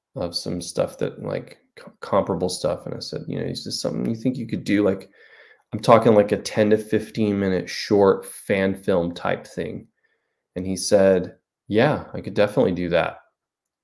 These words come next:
So I said, "I will put together some scenes and let you decide which one you want,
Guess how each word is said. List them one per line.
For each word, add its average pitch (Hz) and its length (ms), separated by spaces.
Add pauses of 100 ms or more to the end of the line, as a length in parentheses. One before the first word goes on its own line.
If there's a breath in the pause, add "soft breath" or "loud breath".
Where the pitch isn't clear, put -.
So 110 1040 (1200)
I 101 140
said, 104 480
"I 104 160
will 113 200
put - 180
together 101 440
some 95 240
scenes 98 920
and 90 420
let 90 180
you 95 140
decide 87 500
which 85 220
one 90 180
you 90 140
want, 87 400